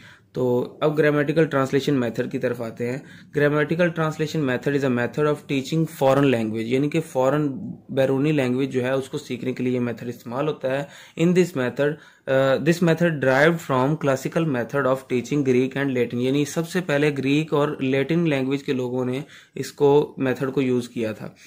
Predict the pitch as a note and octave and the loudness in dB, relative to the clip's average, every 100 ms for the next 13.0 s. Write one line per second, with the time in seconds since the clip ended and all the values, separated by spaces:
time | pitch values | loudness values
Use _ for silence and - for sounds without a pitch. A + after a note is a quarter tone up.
0 | - - _ F3+ F#3 G3 E3 B2+ C3 D3+ | -20 -20 _ 0 2 4 2 0 0 -2
1 | D#3 - - - E3+ D#3+ F3+ F3 C3 C#3 | -2 -14 -14 -2 2 4 4 2 2 4
2 | D3+ D#3+ D3+ C#3 C#3 C3+ C3+ D3+ D3+ B2+ | 4 2 0 2 4 2 0 2 2 2
3 | A#2+ A#2+ - - C3 C3+ C#3+ D3+ D#3 C#3+ | -2 -4 -6 -4 0 2 0 0 0 0
4 | B2+ B2+ C3+ - D#3+ - D3+ D#3 D3 D3+ | 2 2 2 -2 -4 -6 -6 -2 0 0
5 | D3 D3+ C#3 D3 C#3 C#3 C#3 C#3 C#3+ C#3 | 0 -2 -2 -6 -8 -4 -4 -4 -4 -4
6 | - - - D3 C#3+ D#3+ E3 C#3 - C3+ | -6 -20 -4 -2 0 0 -2 -4 -2 0
7 | C#3 D3+ C#3 D#3 D3 C3 B2+ C#3+ D3 - | 2 4 6 6 6 2 4 2 -2 -16
8 | _ C#3 D3 C#3+ C3 C3 C#3 C3 - C#3 | _ 0 0 0 -2 0 0 0 0 -2
9 | B2+ A#2+ B2 A#2+ C3 C3+ C3 A#2+ C3+ C#3 | -2 0 -2 -2 -4 -4 -4 0 0 2
10 | C3 B2 B2 E3+ E3+ D#3+ D3+ D#3+ E3 D3 | 2 2 6 6 6 4 6 4 2 2
11 | D3+ C#3 B2+ C#3 C3 A#2 A2 A#2 A#2 C3 | 2 4 2 2 0 0 -2 -4 0 0
12 | D3 B2+ B2 B2 D3+ C#3+ C3 C3 C#3+ | 2 2 0 -2 -2 0 0 -2 -4